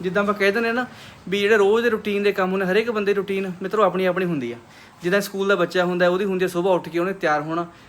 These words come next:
ਤੇ ਸਕੂਲ ਜਾਣਾ ਤੇ ਆ ਕੇ ਟਿਊਸ਼ਨ ਜਾਣਾ, ਫਿਰ ਆਪਣੇ ਖੇਡਣਾ ਕਰਨਾ। ਤੇ ਇੱਕ ਮਤਲਬ ਵੀ ਬੈਂਕ ਵਾਲੇ ਬੰਦੇ ਦੀ ਹੁੰਦੀ ਸੁਬਾਹ ਉੱਠ ਕੇ ਬੈਂਕ ਜਾਣਾ, ਤੇ ਹਰੇਕ ਦੀ ਆਪਣੀ ਆਪਣੀ ਰੂਟੀਨ ਹੁੰਦੀ ਆ। ਸਾਡੀ ਰੂਟੀਨ ਇਹੀ ਆ ਵੀ ਸੁਬਾਹ ਉੱਠਣਾ ਤੇ ਆਪਣੇ, ਮੇਰੀ ਸਭ ਤੋਂ ਪਹਿਲੀ ਰੂਟੀਨ ਜਿਮ ਜਾਣ ਦੀ ਹੁੰਦੀ ਹੈ। ਕਹਿੰਦੇ ਵੀ, ਅਹ,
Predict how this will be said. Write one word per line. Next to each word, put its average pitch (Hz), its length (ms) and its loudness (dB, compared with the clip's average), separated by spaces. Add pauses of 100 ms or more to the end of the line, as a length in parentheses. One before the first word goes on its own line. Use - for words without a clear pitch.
(140)
ਤੇ 156 140 -6
ਸਕੂਲ 160 300 -6
ਜਾਣਾ 170 220 2
ਤੇ 165 140 -2
ਆ 156 60 0
ਕੇ 160 80 -6
ਟਿਊਸ਼ਨ 165 340 -6
ਜਾਣਾ, 160 260 0
ਫਿਰ 165 120 -2
ਆਪਣੇ 151 180 -6
ਖੇਡਣਾ 160 320 -4
ਕਰਨਾ। 151 360 -4 (380)
ਤੇ 180 120 2
ਇੱਕ 175 180 -2
ਮਤਲਬ 180 360 2
ਵੀ 185 260 -2 (160)
ਬੈਂਕ 185 340 0 (580)
ਵਾਲੇ 175 160 0
ਬੰਦੇ 170 220 0
ਦੀ 175 60 2
ਹੁੰਦੀ 175 200 0
ਸੁਬਾਹ 180 120 -2
ਉੱਠ 190 60 -2
ਕੇ 175 60 0
ਬੈਂਕ 156 260 -4
ਜਾਣਾ, 170 280 0 (440)
ਤੇ 220 80 2
ਹਰੇਕ 233 240 4
ਦੀ 262 60 2
ਆਪਣੀ 220 240 2
ਆਪਣੀ 214 160 2
ਰੂਟੀਨ 185 260 0
ਹੁੰਦੀ 131 280 -4
ਆ। 131 80 -10 (100)
ਸਾਡੀ 190 360 0
ਰੂਟੀਨ 208 300 -2
ਇਹੀ 170 240 0
ਆ 190 120 0 (420)
ਵੀ 190 120 4
ਸੁਬਾਹ 196 260 2
ਉੱਠਣਾ 185 360 2 (160)
ਤੇ 175 60 2
ਆਪਣੇ, 170 460 0
ਮੇਰੀ 196 280 -2 (140)
ਸਭ 208 160 -4
ਤੋਂ 220 120 -6
ਪਹਿਲੀ 226 160 2
ਰੂਟੀਨ 196 220 -4
ਜਿਮ 160 200 0
ਜਾਣ 127 160 -2
ਦੀ 123 100 -6
ਹੁੰਦੀ 117 240 -8
ਹੈ। 117 100 -12
ਕਹਿੰਦੇ 185 220 0
ਵੀ, 220 160 -4
ਅਹ, - 1040 -6